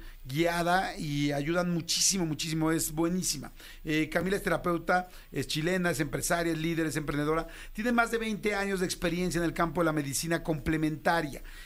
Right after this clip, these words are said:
Es experta en yoga, en ayurveda, en hipnosis de sanación. Y bueno, y me da mucho gusto porque hoy voy a hablar de salud mental.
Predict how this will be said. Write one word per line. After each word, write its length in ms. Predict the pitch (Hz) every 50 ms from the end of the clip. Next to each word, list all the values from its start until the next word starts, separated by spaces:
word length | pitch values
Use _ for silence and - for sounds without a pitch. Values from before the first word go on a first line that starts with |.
| - -
Es 220 | - 139 139 127 139
experta 360 | 156 - - - 151 - 151
en 120 | 139 139
yoga, 400 | 131 160 185 190 185 160 170 170
en 100 | 165 156
ayurveda, 560 | 151 143 135 143 143 143 143 165 175 175 165 165
en 120 | 160 156
hipnosis 580 | 147 147 143 131 151 170 185 196 185 180 180 165
de 80 | 170 139
sanación. 760 | - 151 147 147 139 - - 180 180 185 190 190 190 - - - - - - - - -
Y 140 | 147 151
bueno, 200 | 151 156 170 165 165
y 40 | 165
me 80 | 165
da 80 | 170 180
mucho 180 | 185 175 185
gusto 160 | 180 180 170 185
porque 140 | 160 151
hoy 60 | 190 185
voy 60 | 185
a 40 | 180
hablar 160 | 180 180 170
de 80 | 175 170
salud 240 | - 170 165 170 170
mental. 440 | 180 185 180 - - 226 220 -